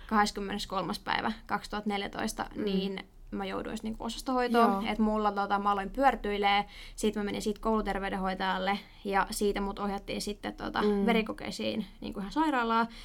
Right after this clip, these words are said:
Speaker 1: Ja sitten mulla sanottiin siellä, et, et, et sydänfilmiin, et
Speaker 2: Joo.
Speaker 1: tsekataan, et kaikki on kunnossa, ja ei ollut kunnossa,
Speaker 2: Mm.
Speaker 1: ja saman tien siitä sitten osastolle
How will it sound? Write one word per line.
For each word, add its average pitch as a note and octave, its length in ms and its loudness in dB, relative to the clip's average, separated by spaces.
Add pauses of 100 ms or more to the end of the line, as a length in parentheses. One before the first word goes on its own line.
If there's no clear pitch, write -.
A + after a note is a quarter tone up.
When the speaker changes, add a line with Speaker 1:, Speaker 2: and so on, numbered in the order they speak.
(300)
Speaker 1:
Ja G#3 360 6 (100)
sitten G3+ 540 -2
mulla G3 160 -4
sanottiin G3 400 -6
siellä, G3+ 400 -4
et, - 120 -10
et, - 100 -8 (300)
et E3+ 120 -6
sydänfilmiin, A3 800 0
et F#3+ 120 -6 (180)
Speaker 2:
Joo. G3+ 140 2
Speaker 1:
tsekataan, F#3 340 0
et F#3+ 60 -6
kaikki - 280 -8
on G#3+ 80 -6
kunnossa, A3 500 0 (200)
ja F#3+ 240 -4 (100)
ei F#3+ 180 0
ollut C4 260 2
kunnossa, G#3+ 560 -2
Speaker 2:
Mm. F#3+ 60 0
Speaker 1:
ja F#3 260 2
saman F#3 340 -2
tien - 200 -4
siitä - 360 -2
sitten A3+ 360 -6 (560)
osastolle G3+ 520 -2